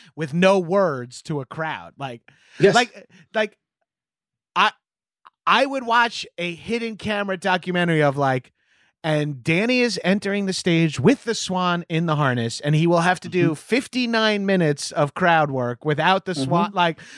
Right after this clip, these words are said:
Speaker 1: without mention. I could, e-, I wouldn't even be able to not mention. The, I'd be like, "I got a fucking swan." <laughs> Like, I would blow my
Speaker 2: Yeah,
Speaker 1: head, like,
Speaker 2: without
Speaker 1: "Jesus Christ, I can barely walk with this fucking swan in my arm." <laughs> Yeah.
Speaker 2: I had no clue.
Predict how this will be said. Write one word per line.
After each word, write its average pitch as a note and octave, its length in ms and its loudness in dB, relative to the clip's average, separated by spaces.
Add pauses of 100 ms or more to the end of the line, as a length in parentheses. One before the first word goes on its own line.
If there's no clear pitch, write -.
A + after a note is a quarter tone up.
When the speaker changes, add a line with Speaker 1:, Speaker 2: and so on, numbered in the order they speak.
Speaker 1:
without G#3+ 260 2
mention. A3 360 0 (180)
I F#4+ 220 0
could, G4 160 -12
e-, E4 160 -20
I E4+ 100 0
wouldn't F#4 160 -4
even E4 140 -6
be D4+ 60 -4
able C4+ 100 0
to A#3 100 -2
not G#3+ 300 0
mention. G#3 460 -2
The, F#3+ 120 -4
I'd G3 80 4
be F#3+ 60 2
like, F3 80 0
"I F3+ 80 2
got F#3 160 2
a - 20 -8
fucking D#3 240 -6
swan." G#3+ 200 -2
<laughs> - 40 -16
Like, D#4+ 180 -8
I D#4 140 4
would E4 180 -2
blow D4 200 0 (100)
my D4 60 4
Speaker 2:
Yeah, C4 160 4
Speaker 1:
head, C4 100 4
like, A#3 140 2 (320)
Speaker 2:
without G#3+ 140 -4
Speaker 1:
"Jesus G#3+ 360 -4
Christ, B3 300 0
I - 20 -6
can F#3+ 100 -6
barely G#3+ 260 0
walk A3 260 2
with F#3 80 -4
this D#3+ 80 -12
fucking F3 240 -6
swan G3+ 400 -4
in E3+ 80 -10
my C#3 140 -8
arm." C3 320 -8
<laughs> F3+ 60 -4
Yeah. F#3+ 120 -6 (840)
Speaker 2:
I - 60 0
had G3 320 2
no G3+ 160 4
clue. F#3 280 0